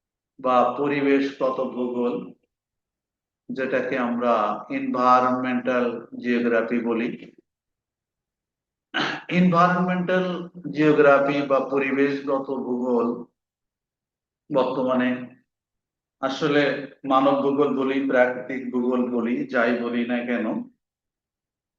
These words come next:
পরিবেশের সাথে সম্পর্ক ব্যতীত কোনো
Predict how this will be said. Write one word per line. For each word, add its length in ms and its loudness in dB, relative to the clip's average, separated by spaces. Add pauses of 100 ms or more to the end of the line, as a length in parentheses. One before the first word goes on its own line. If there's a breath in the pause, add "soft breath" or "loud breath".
(320)
পরিবেশের 540 2
সাথে 200 -6 (120)
সম্পর্ক 380 -2 (120)
ব্যতীত 420 0 (220)
কোনো 180 -2